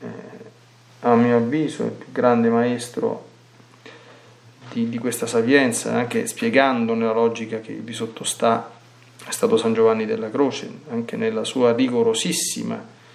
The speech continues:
e severa spiritualità. La differenza è fondamentalmente una, e che passa tra questi stati, come dire,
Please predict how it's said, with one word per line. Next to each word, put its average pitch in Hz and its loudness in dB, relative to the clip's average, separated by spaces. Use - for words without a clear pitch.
e 117 -10
severa 120 2
spiritualità. 113 -8
La - 8
differenza 175 4
è 139 0
fondamentalmente 160 -2
una, 117 -10
e - 0
che 131 4
passa 135 4
tra 117 0
questi - -4
stati, 120 2
come 113 2
dire, 117 2